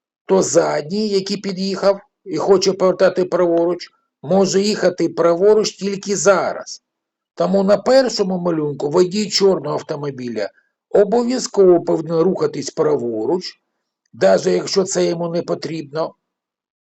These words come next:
якщо ззаді під'їхав з включеним поворотом, а є стрілочка, яка горить. Або завчасно це урахувати і завчасно перелаштуватись в другу смугу.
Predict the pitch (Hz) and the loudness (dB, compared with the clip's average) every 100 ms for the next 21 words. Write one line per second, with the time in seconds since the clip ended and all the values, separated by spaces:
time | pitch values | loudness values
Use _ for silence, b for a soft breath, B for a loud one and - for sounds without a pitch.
0 | _ 143 165 - 196 143 208 214 226 196 | _ -2 0 2 2 4 4 4 -2 -6
1 | 175 190 202 202 - 185 185 - 165 - | -4 -4 0 0 0 -2 -2 -6 -6 -2
2 | 151 185 196 180 151 151 175 185 - - | 0 0 0 -4 -4 0 0 0 -6 -8
3 | 156 170 123 - 123 120 151 127 127 110 | -6 -4 -4 -4 -4 -2 -2 -2 -2 -6
4 | - _ _ _ _ - b b b 151 | -14 _ _ _ _ -20 b b b 2
5 | 165 277 302 202 247 208 220 202 190 - | 2 4 2 2 0 2 2 2 0 -4
6 | 170 165 - _ _ - 208 185 165 170 | -2 -2 -4 _ _ 2 4 6 6 4
7 | 160 156 143 143 156 - 247 262 _ _ | 2 -2 0 -2 -2 -4 -4 -8 _ _
8 | _ 208 208 151 170 - 208 226 233 240 | _ -2 0 2 0 2 2 2 0 -4
9 | 196 196 170 160 - 165 156 185 190 208 | 2 2 4 0 -2 0 2 2 2 -2
10 | 147 147 160 165 180 170 135 110 76 | -2 -2 0 0 -2 -4 -12 -12 -14